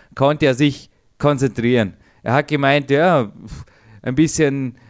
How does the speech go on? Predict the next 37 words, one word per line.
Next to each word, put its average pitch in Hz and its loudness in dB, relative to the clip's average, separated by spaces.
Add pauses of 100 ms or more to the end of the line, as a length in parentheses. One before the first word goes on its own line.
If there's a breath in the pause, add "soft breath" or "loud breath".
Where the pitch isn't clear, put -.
(120)
ein 131 -10
bisschen 175 -2
Sauna, 165 4
ein 143 2
bisschen, 147 -4
einfach 185 0 (380)
was, 170 -2
ein 139 -8
bisschen 175 0
Sonne, 165 0 (240 soft breath)
einfach 190 0
was 180 2
ihm 165 -2
gut 208 0
tut. 135 0 (220 soft breath)
Du 151 2
hast 165 0
ohnehin, 170 2 (320 soft breath)
es, - -6
es, - -2 (180)
du 135 0
hast 190 0
genug 185 2
Stress, 160 0
du 143 2
hast 156 0
immer 180 0
die 147 0
Anreise, 160 2
du 143 2
hast 151 -2
das 143 -8
Zusammenpacken, 143 -2
du 139 0
hast, 143 0
äh, 131 4 (240 loud breath)
ja, 139 2